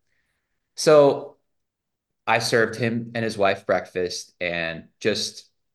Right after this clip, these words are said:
I wasn't necessarily nervous to meet somebody like that. It was more like, "Oh, this is kinda cool.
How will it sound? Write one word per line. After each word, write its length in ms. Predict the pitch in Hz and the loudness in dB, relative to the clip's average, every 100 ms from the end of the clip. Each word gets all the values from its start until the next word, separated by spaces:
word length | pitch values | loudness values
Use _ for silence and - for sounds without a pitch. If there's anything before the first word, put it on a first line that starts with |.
| _ _ _ _ _ _ - | _ _ _ _ _ _ 0
I 80 | |
wasn't 260 | 120 135 127 | 4 4 2
necessarily 880 | 117 113 - 120 107 107 104 95 - | -2 -4 0 2 4 2 0 -4 -6
nervous 480 | 101 101 98 104 - | -4 -2 0 -4 -6
to 60 | |
meet 200 | 95 92 | -8 -6
somebody 360 | - 101 101 98 | -6 -2 0 2
like 260 | 98 95 101 | 0 0 0
that. 260 | 101 98 | 0 0
It 40 | 101 | -2
was 160 | 104 | -6
more 220 | 98 98 | -4 -2
like, 220 | 95 92 - | 0 -2 -2
"Oh, 120 | 98 | -4
this 200 | 95 98 | -4 -6
is 60 | - | -8
kinda 240 | - 90 90 | -6 -6 -8
cool. 540 | - 107 101 101 | -4 0 2 0